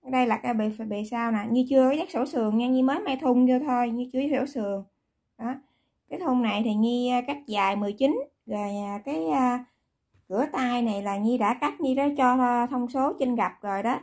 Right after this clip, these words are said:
Thì các bạn phải xem cái clip vừa rồi Nhi đã đăng lên là biết là cái thông số gặp này bao nhiêu hà. Nha. Đó, cái này là bo tay nè, thun dúng, dúng thun nè, đẹp lắm cả nhà. Nó dúng lên nó đẹp lắm luôn, nó xẹt cửa tay cả nhà. Ở dưới đây là Nhi dắt sổ nha.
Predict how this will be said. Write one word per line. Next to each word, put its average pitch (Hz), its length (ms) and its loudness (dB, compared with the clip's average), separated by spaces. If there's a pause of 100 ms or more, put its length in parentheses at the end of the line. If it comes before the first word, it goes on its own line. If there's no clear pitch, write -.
(120)
Thì 202 340 -6 (140)
các 294 120 -8
bạn 220 220 -2
phải 262 140 0
xem 254 300 0
cái 302 220 -2
clip 277 320 0
vừa 220 120 2
rồi 196 260 2
Nhi 233 140 2
đã 262 100 2
đăng 254 240 -2
lên 247 340 0
là 196 100 0
biết 240 280 0
là 202 160 0
cái 226 160 0
thông 269 180 -4
số 269 260 0
gặp 311 260 -4
này 208 160 -4
bao 220 120 0
nhiêu 254 240 4
hà. 214 200 -2 (600)
Nha. 254 180 -4 (420)
Đó, - 160 -10
cái 294 80 -4
này 220 180 0
là 202 80 -2
bo 226 200 0
tay 220 280 0
nè, 202 140 -2 (140)
thun 226 100 -2
dúng, 294 360 0
dúng 269 140 -2
thun 240 240 0
nè, 214 120 0
đẹp 180 240 -4
lắm 254 180 -4
cả 285 60 -2
nhà. 226 280 -2 (380)
Nó 233 80 -4
dúng 285 320 2
lên 226 120 2
nó 233 60 0
đẹp 202 280 -8
lắm 262 220 -4
luôn, 254 180 2
nó 262 80 0
xẹt 202 340 -4 (120)
cửa 226 180 -4
tay 240 380 0
cả 247 80 -6
nhà. 214 180 -4 (360)
Ở - 100 -8
dưới 294 160 -4
đây 254 160 2
là 233 120 2
Nhi 226 160 4
dắt 277 180 0
sổ 196 460 -4
nha. 269 120 -4